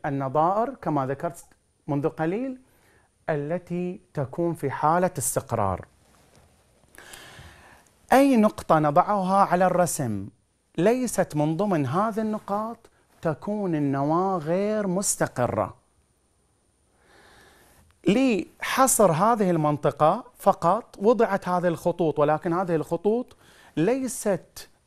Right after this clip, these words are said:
ليس كل ما بينها مستقر، المستقر فقط هذه النقاط. هذه النقاط الموضحة باللون الأسود، هذه المنطقة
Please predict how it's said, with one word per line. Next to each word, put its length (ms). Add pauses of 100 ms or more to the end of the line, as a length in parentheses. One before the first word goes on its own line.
(360)
ليس 320
كل 220
ما 200
بينها 540
مستقر، 640 (100)
المستقر 680
فقط 420 (580)
هذه 500
النقاط. 720 (1400)
هذه 400
النقاط 560 (760)
الموضحة 680
باللون 1040 (2250)
الأسود، 640 (300)
هذه 340
المنطقة 640